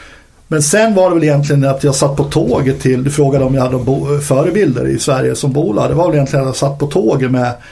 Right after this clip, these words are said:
med Granberg på, från Börnest. Vi träffade på varandra i, på väg till Stockholm.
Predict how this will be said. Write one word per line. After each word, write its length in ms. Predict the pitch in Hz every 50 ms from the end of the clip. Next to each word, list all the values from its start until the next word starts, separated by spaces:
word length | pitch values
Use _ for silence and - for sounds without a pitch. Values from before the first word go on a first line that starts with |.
| - - - - - -
med 160 | - 139 127 -
Granberg 760 | 139 147 143 127 123 127 151 160 185 160 127 127 135 135 - - - -
på, 320 | - 131 135 131 135 139 139
från 140 | - 135 127
Börnest. 640 | 147 180 185 156 - 131 135 143 143 - - - - - - - - - - - - - - - - - - - - - -
Vi 200 | 147 143 151 143
träffade 260 | 151 175 - - 160 147
på 140 | 196 190
varandra 320 | 143 131 127 120 120 120 123
i, 140 | 120 120 123 - - - -
på 80 | - 135
väg 160 | 131 127 123
till 80 | - 139
Stockholm. 460 | - 139 143 147 - - - - -